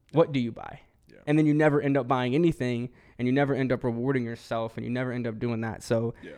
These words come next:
Speaker 2: Or you buy everything and you don't appreciate it, so you're always buying more. Yeah, it's,
Speaker 1: Exactly.
Speaker 2: uh, possib-, like, there's a weird relationship with, like, possibility and options, because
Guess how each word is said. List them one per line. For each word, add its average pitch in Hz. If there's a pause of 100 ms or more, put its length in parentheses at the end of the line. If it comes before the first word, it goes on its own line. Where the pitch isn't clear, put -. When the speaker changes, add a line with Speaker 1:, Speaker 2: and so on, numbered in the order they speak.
(140)
Speaker 2:
Or 127
you 131
buy 107
everything 101
and 92
you 90
don't 87
appreciate 87
it, 85
so 92
you're 85
always 82
buying 78
more. 82 (200)
Yeah, 117
it's, 127
Speaker 1:
Exactly. 69
Speaker 2:
uh, 101 (320)
possib-, 143 (120)
like, 123 (200)
there's 117
a 117
weird 131
relationship 98
with, 87
like, 82
possibility 90
and 76
options, 110 (600)
because 104